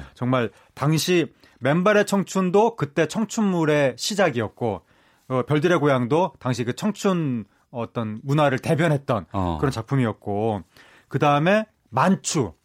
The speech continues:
Speaker 1: 한국 영화 최고 걸작 중에 하나로 지금 알려져 있죠.
Speaker 2: 네.
Speaker 1: 필름 우리가 지금 잃어버렸는데 북한에 있다는 설도 있고
Speaker 2: 음.
Speaker 1: 그리고 뭐 길소뜸
Speaker 2: 예, 예.
Speaker 1: 그야말로 역사에 길이길이 남을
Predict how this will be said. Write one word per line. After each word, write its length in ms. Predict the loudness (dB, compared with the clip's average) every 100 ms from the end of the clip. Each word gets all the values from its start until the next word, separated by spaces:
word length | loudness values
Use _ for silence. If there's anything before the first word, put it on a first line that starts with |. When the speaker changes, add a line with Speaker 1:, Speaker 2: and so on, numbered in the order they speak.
| _ _ _ _
Speaker 1:
한국 340 | -2 0 2 2
영화 240 | 2 0
최고 420 | -2 0 4 2
걸작 360 | 2 0 0 -2
중에 140 | -2
하나로 240 | -2 -2 -2
지금 160 | -4
알려져 260 | -4 -4 -6
있죠. 380 | -8 -6 -6 -4
Speaker 2:
네. 180 | -4 -2
Speaker 1:
필름 280 | 0 0 0
우리가 240 | 0 -2
지금 220 | -4 -8
잃어버렸는데 640 | -4 -2 -2 -4 -6 -10 -12
북한에 340 | -12 -6 -6
있다는 380 | -6 -6 -6 -10 _ -14
설도 280 | -6 -4 -6
있고 440 | -10 -8 -8 -6
Speaker 2:
음. 280 | -6 -8 -10 -4
Speaker 1:
그리고 260 | 0 0
뭐 140 | 0 -2 _
길소뜸 800 | 0 2 2 0 0 0 0 -2 -8 0
Speaker 2:
예, 40 | 2 2 0
예. 140 | -2
Speaker 1:
그야말로 500 | -2 0 0 0 -2 -6 _ _ -2
역사에 540 | -2 -2 0 2 2
길이길이 680 | -2 -2 2 2 2 2 2
남을 380 | 2 2 0